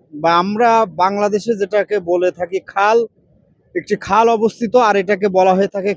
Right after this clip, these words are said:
কেলাং রেভার। আর কেলাং রেভারের বিপরীত সাইডে দেখতে পাচ্ছেন এটা কিন্তু মসজিদ জামে। আর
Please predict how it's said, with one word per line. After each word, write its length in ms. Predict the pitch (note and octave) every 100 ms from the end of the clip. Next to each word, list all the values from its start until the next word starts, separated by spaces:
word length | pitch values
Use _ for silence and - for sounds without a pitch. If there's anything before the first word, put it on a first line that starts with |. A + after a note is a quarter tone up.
| -
কেলাং 400 | F#3+ G3 G3 F3+
রেভার। 440 | E3+ F#3+ A3+ C4 B3 _ _ _ _ _ -
আর 200 | E3 F3 - -
কেলাং 360 | G#3 C4 C4+
রেভারের 600 | A#3+ A3+ G#3+ A#3 A3+ A3
বিপরীত 420 | F#3+ F#3+ A3 G#3
সাইডে 600 | - G3 G3+ F#3+ F#3+ G3+ A3+ - _ _ _ D3
দেখতে 280 | G#3+ -
পাচ্ছেন 400 | B3 B3+ - C4 C4
এটা 220 | G#3+ G3+
কিন্তু 300 | A3 A#3 G3+
মসজিদ 440 | G#3+ G#3 - G#3+ E3+ - - C3+
জামে। 460 | B2+ E3+ G#3 C4 C#4+ C4 _ _ _ _ _ _ _ _ _ _ _ _ - - _ -
আর 240 | E3+ E3+